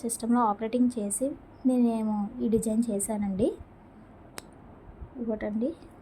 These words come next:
బ్యాక్ వచ్చి ఇలా వచ్చింది. అలాగే హ్యాండ్ కూడా, హ్యాండ్ వచ్చేసి కూడా ఇలా వచ్చిందండి. హ్యాండ్ చాలా బాగుంటుందండి,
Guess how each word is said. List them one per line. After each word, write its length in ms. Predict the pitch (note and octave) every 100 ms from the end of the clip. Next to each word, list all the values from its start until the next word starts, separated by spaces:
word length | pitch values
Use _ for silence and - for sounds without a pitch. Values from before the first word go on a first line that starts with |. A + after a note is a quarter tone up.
| - G#3
బ్యాక్ 260 | G#3 A3+ C4
వచ్చి 180 | B3 C4
ఇలా 100 | A3 G3
వచ్చింది. 480 | F#3 - G#3+ G3+ E4 B4+ - - - - - - - - - - - - - - - C4
అలాగే 260 | B3 D4 D4+
హ్యాండ్ 360 | B3 G#3+ A3 A#3+ A#3
కూడా, 240 | G#3 A3+ G#4 - - - - - - - - - - - - - - -
హ్యాండ్ 280 | B3 A3 A3+ A3
వచ్చేసి 400 | - B3 A#3+ C4 G#3+
కూడా 160 | G3+ G4+ - - - - - - - - - - - -
ఇలా 120 | A3+ G#3+
వచ్చిందండి. 540 | G3+ - G#3 G3+ G3+ A#3+ A#3+
హ్యాండ్ 340 | G3 G3+ A3+ F#4+ - - - - - - - - - - - - - - -
చాలా 240 | A3+ A3+ A3
బాగుంటుందండి, 760 | G3+ G#3+ A#3+ A#3+ G#3 F#3+ F3+